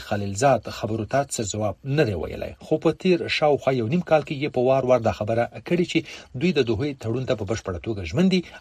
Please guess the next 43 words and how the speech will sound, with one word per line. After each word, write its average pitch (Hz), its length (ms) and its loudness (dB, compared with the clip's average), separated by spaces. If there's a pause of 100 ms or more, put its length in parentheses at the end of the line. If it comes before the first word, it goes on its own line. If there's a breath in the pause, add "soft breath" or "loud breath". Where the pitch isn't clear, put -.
او 139 120 2
امریکا 120 340 0
یې 131 160 2
په 113 120 0
وار 131 260 2
وار 120 140 6
د 98 160 -6
دې 117 160 2
تړون 117 320 -6
په - 80 -6
سرغړونه 98 580 -6
تورنه 98 380 -4
کړې 82 220 -6
ده. - 60 -4 (320)
د 165 160 4
طالبانو 160 440 4
د 135 80 2
بهرنیو 131 400 -2
چارو 147 260 4
سرپرست 113 480 -2
وزیر 147 300 2
امیر 123 180 -4
خان 113 180 0
متقي 110 380 0 (480 loud breath)
پرون 196 260 6 (120)
په 139 160 6
هرات 135 340 4
کې 120 260 -6
د 143 160 4
پولیسو 170 460 2 (140)
د 113 120 2
فراغت 107 400 4
یوې 107 240 0
غونډې 147 240 4
ته - 140 -8
په 92 80 -4
وینا 107 240 -4
کې - 80 -8
وویل، 165 420 4 (220 loud breath)
حکومت 165 500 4
یې - 80 -4
په 113 160 -4
ټول - 160 2